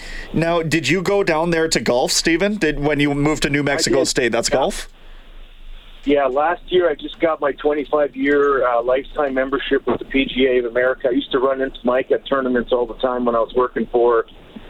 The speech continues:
Speaker 2: uh, Titleist and FootJoy and Bridgestone. And down here in the States, you don't hear much about hockey, for sure, but you hear even less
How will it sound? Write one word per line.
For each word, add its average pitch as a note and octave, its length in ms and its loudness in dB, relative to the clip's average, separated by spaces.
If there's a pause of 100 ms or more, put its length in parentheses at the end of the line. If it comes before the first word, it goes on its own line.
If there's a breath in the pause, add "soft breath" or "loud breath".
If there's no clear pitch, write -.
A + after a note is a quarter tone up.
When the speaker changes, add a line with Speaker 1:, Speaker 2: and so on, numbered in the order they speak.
(120)
Speaker 2:
uh, A2 260 2 (100)
Titleist C3 460 0
and A2+ 100 -8
FootJoy C3 460 0
and A2 100 -6
Bridgestone. B2 560 0 (540 loud breath)
And A#2+ 500 2 (140)
down D#3 300 0
here F4+ 300 0
in E3+ 80 -4
the D3 60 -10 (120)
States, D3+ 400 0
you C3+ 60 2
don't C3+ 300 0
hear D3+ 160 2
much C#3 320 -2
about B2 280 0
hockey, C#3 540 0
for B2+ 120 0
sure, C#3 300 2
but B2+ 160 -2
you B2 180 -2
hear C#3 240 2
even B2+ 300 0
less B2 180 2